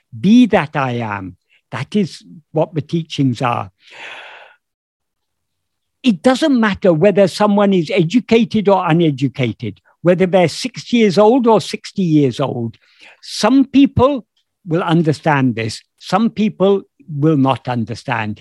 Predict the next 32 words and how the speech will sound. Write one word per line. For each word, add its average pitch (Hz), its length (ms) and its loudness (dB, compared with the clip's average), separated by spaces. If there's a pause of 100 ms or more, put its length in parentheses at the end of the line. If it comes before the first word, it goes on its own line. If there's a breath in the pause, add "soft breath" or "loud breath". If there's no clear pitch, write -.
(160 loud breath)
It - 180 -10
is 160 140 -4
nothing 175 440 -2
to 190 80 -8
do 180 260 -4
with 170 180 0
age 185 580 0
or 180 200 4
education 170 880 -4
or 147 160 0
anything. 127 520 -4 (360 loud breath)
It - 180 -12
is 160 160 -4 (140)
due 196 260 2
to, - 200 -20 (260 loud breath)
it 143 160 -8
is 185 60 -4
all 214 400 0
to - 160 -12
do 190 260 -2
with 175 200 0
our 160 160 -2
spiritual 170 680 -6
maturity. 131 840 -4 (400 loud breath)
If 160 180 -4
we 254 140 4
have 214 180 -2
the 240 100 -2
maturity 269 840 2
to 190 160 -2
grasp 156 580 0
it, 151 260 -6